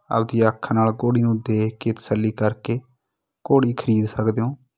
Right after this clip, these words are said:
ਬਾਈ ਹੋਰਾਂ ਦਾ ਨੰਬਰ ਸਕਰੀਨ 'ਤੇ ਹੋ ਰਿਹਾ ਸ਼ੋਅ।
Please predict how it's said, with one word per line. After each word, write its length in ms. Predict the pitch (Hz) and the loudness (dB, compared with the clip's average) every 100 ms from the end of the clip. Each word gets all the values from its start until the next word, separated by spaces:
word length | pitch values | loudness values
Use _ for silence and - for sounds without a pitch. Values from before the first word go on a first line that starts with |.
| _ _ _ _ _ _ _ _ _ _ - | _ _ _ _ _ _ _ _ _ _ -8
ਬਾਈ 180 | 113 110 | 0 0
ਹੋਰਾਂ 220 | 117 127 | 4 4
ਦਾ 60 | 123 | 4
ਨੰਬਰ 360 | 117 110 110 110 | 2 2 0 0
ਸਕਰੀਨ 360 | - 117 110 | -2 -2 0
'ਤੇ 160 | 107 113 | 0 0
ਹੋ 220 | 110 107 | 0 2
ਰਿਹਾ 180 | 110 113 | 2 2
ਸ਼ੋਅ। 480 | - 110 110 127 | -2 0 2 0